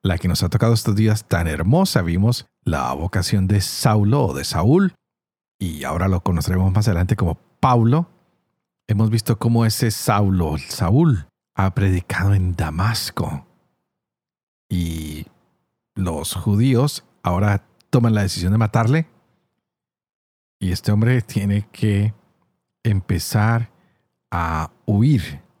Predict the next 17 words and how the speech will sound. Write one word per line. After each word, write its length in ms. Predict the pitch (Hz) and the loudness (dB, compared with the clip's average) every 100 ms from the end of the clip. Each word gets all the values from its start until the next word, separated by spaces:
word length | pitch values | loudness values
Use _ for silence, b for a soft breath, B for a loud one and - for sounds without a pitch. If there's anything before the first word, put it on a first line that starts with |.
| _ _ _ _ _ | _ _ _ _ _
Lo 160 | 87 87 | -4 0
han 140 | 98 | -2
sacado 460 | - 113 - 113 113 | -2 -6 0 0 2
y 40 | |
lo 120 | 101 | 2
han 100 | 98 | 2
descolgado 600 | 101 - 107 95 104 113 - _ _ _ _ - | 0 0 -2 0 0 0 -4 _ _ _ _ -4
por 160 | 110 | 0
una 140 | 101 117 | 2 0
canasta 520 | - 110 143 - 110 | 0 0 0 0 -4
a 40 | |
través 240 | 95 101 104 | -2 0 0
de 80 | |
la 60 | 110 | 2
muralla. 440 | 98 113 123 151 - b b b b b _ _ _ _ _ | 2 2 2 0 -2 b b b b b _ _ _ _ _
Y 260 | - 104 92 | -2 0 0
estaba 460 | 87 - 101 104 | -2 -2 0 0